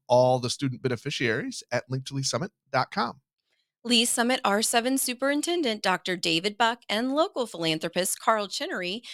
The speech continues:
Speaker 2: have worked together to bring a unique charity event to the community next month. The A Hundred People Who Care event is set for February eighth at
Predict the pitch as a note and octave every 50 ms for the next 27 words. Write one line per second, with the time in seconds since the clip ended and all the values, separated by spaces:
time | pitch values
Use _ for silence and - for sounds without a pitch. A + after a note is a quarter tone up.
0 | - - - - B3+ B3+ D4+ F4 F4+ - - - - C#4+ C4 B3+ C4+ C#4 C4+ -
1 | B3 - A3 A3+ A3+ A3+ A3+ - G3+ G3 F#3 G#3 G#3 G#3 A3 D4+ A4+ - - -
2 | - - E3+ D#3 D#3+ E3 E3 E3+ F3 D#3+ E3+ E3+ F#3 G#3+ - - A#3+ B3+ B3+ -
3 | - F#4 G4+ F#4 A#3 F3+ - F3 D3 C3+ B2 - - - - - - - - -
4 | - - - _ - - - - - - _ - - A#3 A3+ - G#3 - - C#4
5 | D#4+ E4 F#4 F4+ - - C#4 B3 B3 - B3+ C4 C4 D4 - - C4+ A#3 G#3 F#3+
6 | F#3 E3 F3 F3 E3+ F3+ - - B3+ - - - D#4 D#4+ - - - F4+ E4 -
7 | - B3+ B3 A3+ C4 B3+ C4 C#4 D4+ D#4 A4 - D#4 B3 - F#3 - _ - F#3+
8 | F#3+